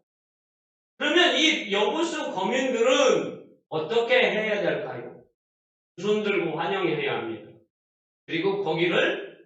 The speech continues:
다윗에게 넘겨줘야 합니다. 그런데 이 여부수 거민들은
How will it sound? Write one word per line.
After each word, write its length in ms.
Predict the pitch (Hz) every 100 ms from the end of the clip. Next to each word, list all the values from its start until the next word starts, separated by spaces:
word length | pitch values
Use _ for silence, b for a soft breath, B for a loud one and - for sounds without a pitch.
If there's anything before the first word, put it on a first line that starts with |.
| -
다윗에게 920 | 156 180 175 165 165 233 - - -
넘겨줘야 800 | 131 147 170 170 170 160 151 135
합니다. 380 | 113 107 104 - _ _ _ _ _ _
그런데 320 | 254 311 254
이 220 | 254 277 220
여부수 500 | 220 285 - - -
거민들은 920 | - 262 254 214 269 262 - -